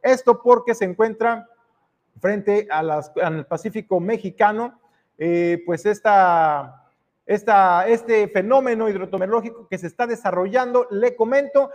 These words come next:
es una baja presión con alta probabilidad de desarrollo ciclónico con posible ciclón tropical. Este se localizará al sureste de las costas de Jalisco y Colima,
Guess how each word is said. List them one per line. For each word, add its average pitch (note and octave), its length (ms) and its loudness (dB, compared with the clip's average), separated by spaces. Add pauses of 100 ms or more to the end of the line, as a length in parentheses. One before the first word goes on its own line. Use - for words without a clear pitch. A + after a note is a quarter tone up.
(140)
es D#4 140 -6
una D4 320 -2
baja A#3+ 580 -2
presión A#3 380 -4
con A3 160 -4
alta A3+ 240 -4
probabilidad F#3 460 0
de G#3+ 80 -4
desarrollo F#3+ 440 -6
ciclónico A#3+ 760 -6 (400)
con C4+ 300 2
posible A3+ 580 -6 (100)
ciclón G3 460 -8
tropical. F#3 600 -4
Este A3 340 -2
se F3+ 360 0
localizará E3 720 -2
al F3 240 -6
sureste F#3+ 560 -4
de F3+ 80 -4
las D3+ 160 -8
costas F#3+ 300 -8
de D#3+ 100 -10
Jalisco F3+ 460 -8
y E3 100 -8
Colima, A#3+ 500 -8